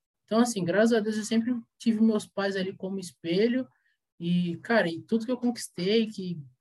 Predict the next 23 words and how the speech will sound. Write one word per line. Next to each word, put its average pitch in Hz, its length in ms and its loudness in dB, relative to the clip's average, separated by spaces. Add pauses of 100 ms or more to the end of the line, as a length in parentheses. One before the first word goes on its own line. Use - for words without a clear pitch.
(100)
pô, 175 280 -2 (140)
coisas 202 280 0
que - 100 -2
eu 208 40 2
nem 214 120 4
imaginava, 220 840 2
sabe? 202 520 -4 (380)
E, 151 720 -10
e 175 100 -4
eu 180 100 0
acho 220 180 0
que 240 160 0
isso 240 160 -2
é 277 40 -4
sucesso, 214 580 -4
cara. 127 260 -4
Isso 170 200 -10
é, 160 240 -4
as 135 100 -8
pessoas 196 240 -4
acham 208 180 2
que - 60 -12
sucesso 196 640 -6